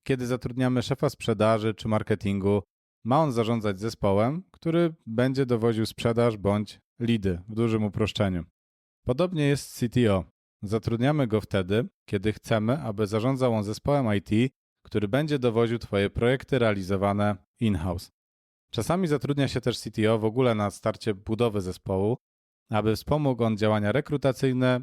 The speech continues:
i poukładał cały proces wytwarzania oprogramowania. Wtedy pełni on też rolę analityka czy product ownera na wczesnym etapie, czasem też pełni rolę wsparcia H R-u,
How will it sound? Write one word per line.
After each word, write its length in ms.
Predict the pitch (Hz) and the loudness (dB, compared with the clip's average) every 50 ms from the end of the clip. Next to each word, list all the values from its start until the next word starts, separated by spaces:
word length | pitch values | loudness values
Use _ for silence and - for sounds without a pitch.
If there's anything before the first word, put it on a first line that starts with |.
| - _ | -6 _
i 140 | - 143 160 | -8 -8 -4
poukładał 680 | - - 139 135 127 - - 120 113 113 117 117 117 | -2 0 0 0 0 0 0 0 2 2 2 2 2
cały 300 | - - - 147 143 127 | 0 0 0 0 0 0
proces 340 | - - 113 - - 113 107 | 0 0 -2 -2 -2 -4 -6
wytwarzania 500 | 107 107 - 101 98 95 104 101 101 101 | -6 -4 -2 0 2 2 2 2 2 0
oprogramowania. 760 | 95 - - 104 95 101 101 101 101 95 98 98 95 95 101 - _ _ _ _ _ _ _ _ _ _ _ | 0 -2 -4 -2 -2 0 0 0 0 0 -2 -2 -4 -6 -10 -12 _ _ _ _ _ _ _ _ _ _ _
Wtedy 280 | - - 175 170 165 | -4 -2 0 0 0
pełni 320 | 143 - 143 143 139 135 123 | 0 2 0 0 2 0 0
on 140 | 117 120 113 | 0 0 0
też 160 | 123 110 98 | -2 -2 0
rolę 300 | 110 113 113 107 104 101 | 0 0 2 2 2 0
analityka 680 | 98 98 98 98 98 90 - 143 139 - 135 123 123 120 | 0 -2 -2 -4 -4 -2 -4 -4 0 2 2 2 2 2
czy 140 | - - - | 0 -6 -6
product 360 | - 113 104 107 104 - - | -4 -2 -2 -2 -4 -4 -6
ownera 300 | 104 107 113 113 110 107 | -6 -4 -4 -4 -4 -4
na 100 | 101 98 | -4 -6
wczesnym 400 | - - 110 104 - - 98 95 | -6 -6 -8 -6 -4 -4 -4 -2
etapie, 560 | 98 - 131 135 - - 131 123 123 123 110 - _ _ _ _ _ _ - | -2 0 0 0 0 2 2 4 4 2 0 -2 _ _ _ _ _ _ -2
czasem 320 | - 135 123 - 131 120 | -2 0 0 0 -2 0
też 180 | - 120 104 - | 0 -2 -4 -2
pełni 340 | - 117 113 110 107 107 | 0 0 0 0 0 0
rolę 220 | 104 104 104 104 95 | 0 0 0 0 -2
wsparcia 420 | - - - 101 95 - - 98 | -4 -4 -4 -4 -4 -2 -4 -4
H 120 | 76 110 120 | -2 0 2
R-u, 360 | 131 135 127 127 123 120 110 | 2 2 2 2 2 0 0